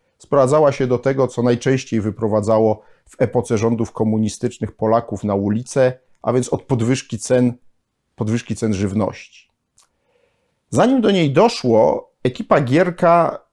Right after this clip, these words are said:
y, starała się zrobić wszystko, żeby odwlec to bolesne działanie. Dlaczego? Bo pamiętała, w jakich okolicznościach doszła sama do władzy,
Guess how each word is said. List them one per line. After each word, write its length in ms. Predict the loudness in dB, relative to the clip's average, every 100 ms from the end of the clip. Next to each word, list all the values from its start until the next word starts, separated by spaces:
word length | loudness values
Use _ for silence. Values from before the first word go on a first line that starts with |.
| 0
y, 400 | 2 2 0 -4
starała 460 | -6 2 4 4 2
się 120 | 0
zrobić 320 | 0 0 -2
wszystko, 440 | -4 -4 -4 -2
żeby 260 | 0 0 4
odwlec 580 | 4 4 4 2 0 -2
to 240 | 0 0
bolesne 680 | 0 4 4 4 0 0 0 -6 _ _ _ _ _ _ _ _ _
działanie. 720 | 2 4 6 4 2 -2 -4 -8 -2
Dlaczego? 640 | 0 2 0 2 0 -2 -2
Bo 120 | 0
pamiętała, 600 | 2 2 2 2 4 4
w 40 |
jakich 280 | 2 -2 -4
okolicznościach 920 | -2 -2 -4 -4 -4 -2 0 0 -2 _ _ _ _ _
doszła 380 | -2 0 2 2
sama 300 | 2 2 2
do 120 | 2
władzy, 720 | 0 4 4 4 2 0 0